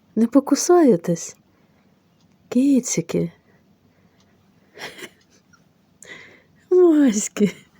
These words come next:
Це щось у лісі здохло. Коти. Лягти поруч не, ніяк.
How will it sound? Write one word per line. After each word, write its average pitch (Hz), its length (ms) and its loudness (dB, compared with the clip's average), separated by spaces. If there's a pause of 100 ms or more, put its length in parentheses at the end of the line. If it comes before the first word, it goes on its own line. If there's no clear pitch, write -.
(1200)
Це 277 300 -10
щось - 440 -6
у 254 80 2
лісі 240 460 0
здохло. 226 760 0 (1400)
Коти. 240 760 -2 (2750)
Лягти 226 500 0
поруч 254 640 2
не, 202 420 -2 (380)
ніяк. 208 640 -2